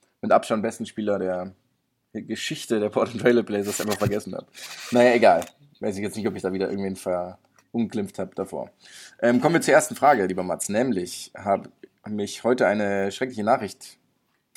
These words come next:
ereilt und ich habe diese mit Bedauern zur Kenntnis genommen. Nämlich eine dänische Tennisspielerin beendet ihre Karriere.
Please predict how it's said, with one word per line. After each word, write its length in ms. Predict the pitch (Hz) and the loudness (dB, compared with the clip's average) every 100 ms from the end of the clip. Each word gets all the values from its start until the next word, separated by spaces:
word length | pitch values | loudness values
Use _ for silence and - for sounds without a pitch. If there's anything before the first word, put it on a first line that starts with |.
| - | -4
ereilt 420 | 95 101 117 - | -2 0 -2 -6
und 80 | 101 | -10
ich 60 | 101 | -8
habe 120 | 95 | -8
diese 340 | 98 98 92 92 | -8 -6 -6 -6
mit 280 | 92 - | -10 -12
Bedauern 340 | - 101 113 - | -2 0 2 0
zur 120 | - | -4
Kenntnis 220 | 117 117 | -8 -8
genommen. 260 | - 98 104 | -8 -6 -2
Nämlich 640 | 113 165 165 90 - - _ _ _ _ _ _ _ _ _ _ _ - - _ | 0 2 2 -2 -6 -18 _ _ _ _ _ _ _ _ _ _ _ -20 -20 _
eine 360 | 104 101 107 107 | -6 -4 -4 0
dänische 300 | 139 151 - | 0 0 -4
Tennisspielerin 840 | 135 147 - 107 95 95 95 92 - | -4 -2 -4 -2 -2 -2 -6 -8 -4
beendet 280 | 92 113 104 | -2 -2 -4
ihre 140 | 101 | -4
Karriere. 440 | 98 95 175 87 | -2 2 2 0